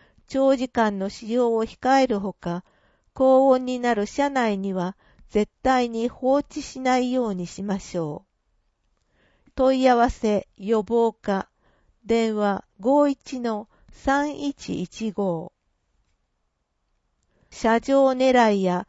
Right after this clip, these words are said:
部品狙いに注意しましょう。近年、車内に置いた荷物やタイヤ、ナンバープレートなどの自動車部品が盗まれる被害が多発しています。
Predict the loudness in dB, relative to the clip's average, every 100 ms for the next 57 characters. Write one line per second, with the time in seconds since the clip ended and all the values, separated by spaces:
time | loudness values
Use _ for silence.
0 | _ _ -10 -8 -4 -4 -4 0 2 4
1 | 4 0 -2 -8 -8 -6 -4 -6 -8 -6
2 | -4 -4 -6 -6 -6 -12 _ _ _ _
3 | _ _ _ _ _ _ _ _ -10 -6
4 | -6 -4 -4 -4 -8 _ _ -6 0 2
5 | 2 2 0 0 -2 0 -2 -2 -4 -8
6 | -10 -8 -4 -4 -6 _ _ _ _ -2
7 | 0 0 2 0 -2 _ _ -4 -2 -2
8 | 0 4 4 2 2 6 6 4 -2 -2
9 | -4 -4 -8 -10 -14 _ -12 -6 0 0
10 | 0 0 -2 -4 -6 -8 -4 -2 -2 -4
11 | -8 -4 0 2 0 -2 -6 0 2 2
12 | -2 -6 -4 -4 -4 -6 -10 -6 -4 -4
13 | -6 -8 -10 -18